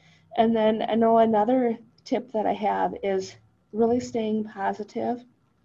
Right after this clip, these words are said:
especially in that last half an hour before you go to bed,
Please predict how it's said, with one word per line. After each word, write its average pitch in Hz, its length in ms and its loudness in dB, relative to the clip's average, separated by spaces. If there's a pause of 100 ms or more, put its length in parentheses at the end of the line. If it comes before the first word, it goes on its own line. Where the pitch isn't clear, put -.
(300)
especially 226 340 -2
in 220 40 -2
that - 120 -4
last 185 280 -2
half 202 180 -4
an 190 80 -8
hour 185 120 -6
before 190 260 -6
you 190 60 -4
go 196 120 -4
to 190 80 -4
bed, 185 400 -4